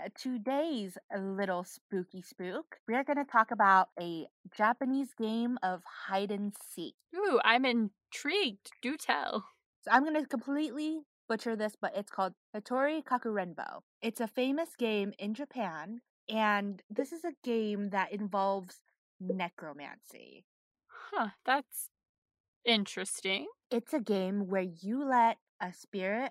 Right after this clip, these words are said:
Speaker 1: or a demon possess the doll, and then you play hide and seek with them.
Speaker 2: So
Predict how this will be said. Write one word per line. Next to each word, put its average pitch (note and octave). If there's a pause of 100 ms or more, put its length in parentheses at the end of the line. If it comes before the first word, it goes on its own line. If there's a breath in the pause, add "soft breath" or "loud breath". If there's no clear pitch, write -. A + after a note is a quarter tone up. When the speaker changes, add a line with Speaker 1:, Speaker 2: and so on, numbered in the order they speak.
Speaker 1:
or F#3+
a F#3
demon G#3
possess F3+
the G3
doll, D#3
and G3
then G3+
you A3+
play F3+ (200)
hide B3+
and C#4+
seek C4+
with F3+
them. G2+ (800)
Speaker 2:
So A3